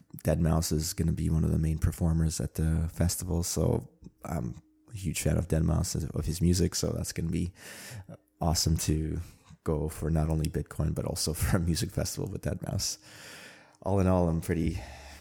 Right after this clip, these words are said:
pretty happy with, uh, the month of February, or not February, sorry, <laughs> what did I say, every February, the month of April and how it's stacking up. Yeah,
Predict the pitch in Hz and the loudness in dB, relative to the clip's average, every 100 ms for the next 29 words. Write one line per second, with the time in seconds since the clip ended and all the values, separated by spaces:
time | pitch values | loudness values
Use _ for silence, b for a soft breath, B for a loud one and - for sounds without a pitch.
0 | B - - 85 90 78 - 76 76 73 | B -16 -8 -4 -2 -4 -4 -6 -4 -6
1 | - 80 73 80 92 B B _ 73 78 | -6 -6 -6 -8 -10 B B _ -2 2
2 | 82 85 - 87 - 82 82 78 80 82 | 2 2 -2 0 2 4 4 6 6 4
3 | - 98 82 80 73 - 78 78 80 - | 0 0 2 2 0 2 2 2 0 -2
4 | 67 - - 76 80 - - - - - | -4 -6 -4 -2 -4 -6 -8 -8 -10 -12
5 | 65 - - - - - 92 87 85 85 | -8 -6 -6 -8 -14 -10 -4 -4 -2 -2
6 | 92 - 82 82 101 85 - - - - | -2 -2 -4 -4 -2 -4 -4 -8 -10 -8
7 | - 85 - - B B B B B B | -6 -6 -8 -14 B B B B B B
8 | B B B B B B _ _ 113 131 | B B B B B B _ _ 6 6